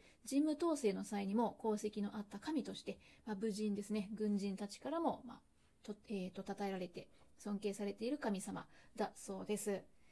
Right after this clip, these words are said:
えー、弥彦神社の宝物館には、日本有数の、まあ、大太刀ですね。えー、すごく長い日本刀である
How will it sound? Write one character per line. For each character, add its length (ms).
え 60
ー、 120
弥 140
彦 240
神 180
社 100
の 80
宝 200
物 360
館 180
に 180
は、 340
日 60
本 200
有 140
数 240
の、 260
ま 80
あ、 60
大 140
太 120
刀 160
で 80
す 100
ね。 180
え 300
ー、 40
す 140
ご 80
く 100
長 200
い 60
日 100
本 200
刀 240
で 140
あ 80
る 260